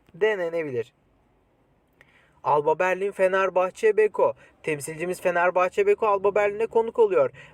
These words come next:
Mercedes-Benz Arena'da birçok Türk taraftarının olacağını söyleyebiliriz. Hatta Türk taraftarların Al-, Alman taraftarlardan daha fazla yoğunlukta olacağını da söylememiz muhtemel.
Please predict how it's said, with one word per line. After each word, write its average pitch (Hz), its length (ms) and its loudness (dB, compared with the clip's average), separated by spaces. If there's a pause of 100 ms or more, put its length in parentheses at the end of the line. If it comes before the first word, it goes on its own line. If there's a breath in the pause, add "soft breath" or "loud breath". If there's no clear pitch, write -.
Mercedes-Benz 226 840 0
Arena'da 190 520 0 (320 soft breath)
birçok 214 600 -2
Türk 220 220 -8
taraftarının 170 580 0
olacağını 185 400 -2
söyleyebiliriz. 175 580 -4
Hatta 143 420 -2 (300 loud breath)
Türk - 220 -10
taraftarların 190 640 0
Al-, 156 260 0
Alman 185 340 -2
taraftarlardan 202 800 2
daha 196 240 -2
fazla 185 140 -8
yoğunlukta 160 440 -2
olacağını 160 460 0
da 208 80 2
söylememiz 170 800 -4
muhtemel. 151 720 -4